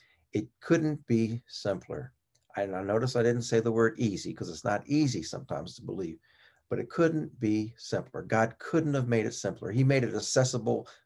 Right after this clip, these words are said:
to the youngest child, the simplest person anywhere in the world to be saved. That's how much he loves us. So it really has to start with our understanding of the very character of God.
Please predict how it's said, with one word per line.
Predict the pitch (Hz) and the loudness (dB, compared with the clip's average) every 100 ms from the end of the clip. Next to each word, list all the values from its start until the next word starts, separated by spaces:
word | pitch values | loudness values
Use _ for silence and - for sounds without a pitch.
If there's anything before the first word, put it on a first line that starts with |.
| - | -6
to | - | -4
the | 110 | 0
youngest | 110 123 131 127 | 4 6 6 2
child, | - 117 110 107 | 2 6 6 4
the | - | 0
simplest | - 120 110 107 - | -2 -2 0 -4 -2
person | - 98 - 98 98 _ _ _ _ 127 | -2 -2 -4 -8 -10 _ _ _ _ 4
anywhere | 135 131 113 110 | 6 8 6 6
in | 101 | 2
the | 98 | 0
world | 95 92 90 | 2 2 0
to | 87 | -4
be | 90 | -6
saved. | 87 95 87 87 - _ | -2 -2 -2 -6 -10 _
That's | 113 113 - - | 2 2 -2 -4
how | 107 | -2
much | 98 92 92 | 0 -4 -6
he | 90 | -8
loves | 85 90 - | -4 -6 -6
us. | 76 - - _ _ _ _ | -10 -10 -14 _ _ _ _
So | - 101 98 - | -4 0 0 0
it | 113 113 | -2 0
really | 147 170 147 | 2 4 6
has | 120 | 6
to | 104 | 2
start | - 113 | 4 4
with | 104 113 | 4 2
our | 104 | 0
understanding | 98 - 107 101 98 | -2 -2 0 0 -2
of | 87 | -6
the | 90 | -4
very | 98 95 | 0 0
character | 95 101 92 90 85 87 | 0 -2 -2 -4 -10 -10
of | - | -8
God. | 85 - 127 | -8 -8 -14